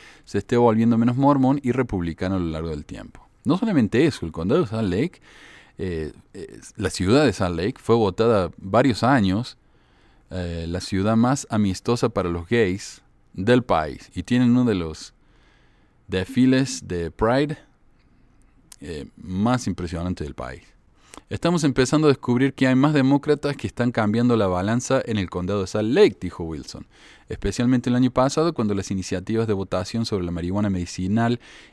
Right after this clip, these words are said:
y la expansión de los seguros médicos públicos lo atrajeron a votar". Eh, a los... Sí, a los, a los demócratas. Y los jóvenes también se están volviendo más demócratas.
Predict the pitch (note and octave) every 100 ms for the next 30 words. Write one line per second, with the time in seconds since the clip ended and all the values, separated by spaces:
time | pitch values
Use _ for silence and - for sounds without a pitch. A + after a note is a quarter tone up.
0 | - G#2 A2 - F#2+ G2 A#2 A#2 G2+ G2
1 | G#2+ G#2+ B2 C#3+ C3+ - D#3+ D#3 D3+ E3+
2 | E3+ - G2 F#2+ G#2 A2+ F#2 D#2+ - F2
3 | F2+ - F2 E2 D2+ - - _ _ _
4 | _ - - - _ _ _ - F2+ D#2+
5 | - F2 E2+ D#2 - - - _ _ _
6 | _ _ _ _ - B2+ F2+ C2 - -
7 | E2+ E2 E2+ C3+ F#2+ D2+ - - _ _
8 | _ _ _ - E2+ E2 F#2 - G3+ A#3+
9 | C3+ - F#2 F#2+ F#2 F2 F2 E2+ E2+ E2+
10 | E2 E2 E2 D#2+ D2+ C2+ B1 - -